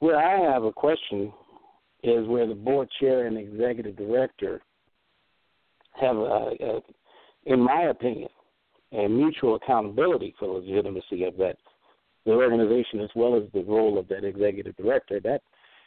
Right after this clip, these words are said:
is something I feel that board needs to understand,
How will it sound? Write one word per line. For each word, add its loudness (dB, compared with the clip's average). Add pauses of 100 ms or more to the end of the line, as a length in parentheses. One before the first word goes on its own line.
is -2
something -2
I 2 (140)
feel 4
that -4
board 2
needs -4
to -10
understand, 0